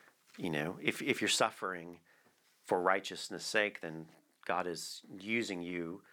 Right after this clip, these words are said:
as an example to display his glory and his worth, which is what he's doing in Job's life.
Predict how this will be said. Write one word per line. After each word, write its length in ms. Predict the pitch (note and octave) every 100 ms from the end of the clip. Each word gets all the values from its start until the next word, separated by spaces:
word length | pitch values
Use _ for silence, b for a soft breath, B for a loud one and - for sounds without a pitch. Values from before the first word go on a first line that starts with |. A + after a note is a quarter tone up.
| b b b b _ -
as 140 | - E2+
an 100 | F#2
example 440 | F2 E2+ G2+ F2+
to 100 | E2+
display 400 | D#2+ - - E2+
his 440 | E2 E2+ E2 - - _ _ _ _ -
glory 400 | G2 F#2 F2+ D#2+
and 140 | D2+
his 160 | D#2+ -
worth, 280 | G2+ G2+ E2
which 180 | E2
is 40 | E2
what 80 | F2+
he's 120 | D#2+
doing 260 | G2 E2
in 100 | D2
Job's 300 | C#2+ C#2+ -
life. 460 | F#2 G2 D#2 - -